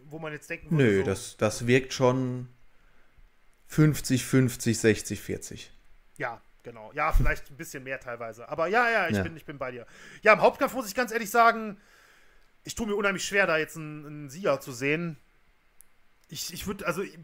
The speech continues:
Speaker 1: Fulton ist ja knapper Bookie-Favorit. Ich glaube, ich würde aber tatsächlich eher Richtung, Richtung fifty fifty gehen. Also hier würde ich mich gar nicht festlegen wollen.
Speaker 2: Mhm, ich auch nicht.
Speaker 1: Das ist
Speaker 2: Im Moment.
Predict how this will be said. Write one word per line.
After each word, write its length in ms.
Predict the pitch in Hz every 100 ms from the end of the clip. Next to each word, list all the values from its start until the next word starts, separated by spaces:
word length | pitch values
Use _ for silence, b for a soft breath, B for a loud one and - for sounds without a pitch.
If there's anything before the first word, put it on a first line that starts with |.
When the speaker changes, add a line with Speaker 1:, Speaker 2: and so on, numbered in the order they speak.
| -
Speaker 1:
Fulton 260 | - 214 214
ist 120 | 226
ja 60 | 196
knapper 280 | 208 208 165
Bookie-Favorit. 580 | 196 220 208 190 202
Ich 80 | 156
glaube, 240 | 185 185 180
ich 160 | -
würde 160 | 190 180
aber 380 | 170 156 156 - B B B
tatsächlich 380 | 156 170 156 143
eher 140 | 170 160
Richtung, 320 | 151 160 147
Richtung 260 | 147 160
fifty 260 | - 180 151
fifty 260 | 160 - 131
gehen. 180 | 135
Also 140 | 135 131
hier 160 | 147
würde 80 | 151
ich 100 | 151
mich 140 | 143 -
gar 120 | 151
nicht 120 | 139
festlegen 380 | 131 - 127 117
wollen. 220 | 117 117 - b b b -
Speaker 2:
Mhm, 460 | 113 113 110 131 - - -
ich 200 | 117 110
auch 160 | 107
nicht. 280 | 95 92 - - - - - -
Speaker 1:
Das 160 | 120
ist 380 | 131 - - -
Speaker 2:
Im 80 | 107
Moment. 420 | 101 92 90 90